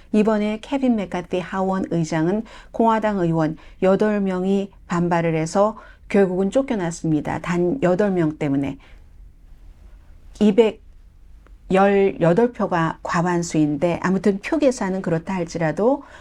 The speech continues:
기본적으로는 민주당도 도와주질 않았고 그리고 본인도 민주당의 도움을 원하지 않는다고 얘기를 했습니다.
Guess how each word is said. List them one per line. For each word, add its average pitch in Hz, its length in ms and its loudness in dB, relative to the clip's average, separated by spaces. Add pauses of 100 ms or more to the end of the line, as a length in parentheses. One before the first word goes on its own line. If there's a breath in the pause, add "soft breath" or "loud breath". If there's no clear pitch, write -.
(120)
기본적으로는 190 840 0 (280 loud breath)
민주당도 233 1040 2
도와주질 175 580 -2
않았고 151 760 -2 (180)
그리고 240 260 4
본인도 226 560 4
민주당의 185 520 -2
도움을 175 440 0 (240 loud breath)
원하지 180 420 0
않는다고 156 520 0
얘기를 156 260 0
했습니다. 151 580 -2